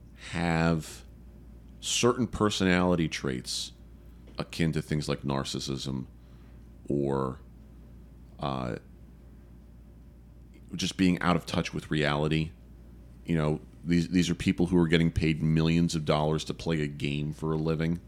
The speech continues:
They don't really, do they really understand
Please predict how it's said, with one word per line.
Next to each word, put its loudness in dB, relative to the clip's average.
They 0
don't 2
really, 2
do -2
they 6
really 4
understand 2